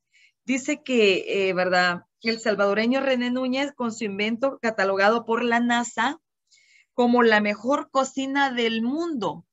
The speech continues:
porque no contamina, chicos, no tira dióxido de carbono y, eh, a-, eh, ¿verdad? Trabaja con trocitos de leña y hace una combustión completa,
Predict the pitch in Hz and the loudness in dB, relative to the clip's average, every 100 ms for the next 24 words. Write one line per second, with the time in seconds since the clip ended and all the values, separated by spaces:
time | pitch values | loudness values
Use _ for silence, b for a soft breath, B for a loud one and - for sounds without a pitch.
0 | _ _ 233 220 208 208 240 240 240 233 | _ _ -4 -4 -4 -4 -6 -2 -2 0
1 | 190 190 226 277 226 196 - 277 - 202 | 0 0 -2 -2 -2 -2 -4 -12 -8 -6
2 | 196 220 247 - 302 294 208 220 208 - | -4 -4 -6 -4 -2 0 0 -2 -6 -6
3 | 208 196 185 190 226 269 240 - B B | -4 -2 -2 -2 0 0 -2 -6 B B
4 | B 277 269 269 262 254 233 226 214 - | B -2 0 0 0 -2 -2 -6 -8 -12
5 | _ 196 - 247 - 240 220 208 208 208 | _ -4 0 0 0 -2 0 0 2 0
6 | 208 - 214 226 262 311 - b b - | 0 0 2 2 2 0 -2 b b 0
7 | 262 254 247 233 233 - 294 - 269 233 | 2 2 0 -4 -4 -4 -4 -2 -2 -2
8 | 190 190 202 269 440 311 190 208 _ 233 | -2 -2 0 -2 -6 -6 -8 -10 _ 0
9 | 247 - 262 254 247 233 208 208 - 233 | 2 2 -2 -2 -2 -4 -4 -8 -6 -6
10 | 247 247 208 185 - 202 196 190 180 - | -6 -6 -6 -8 -6 -2 0 0 -2 -8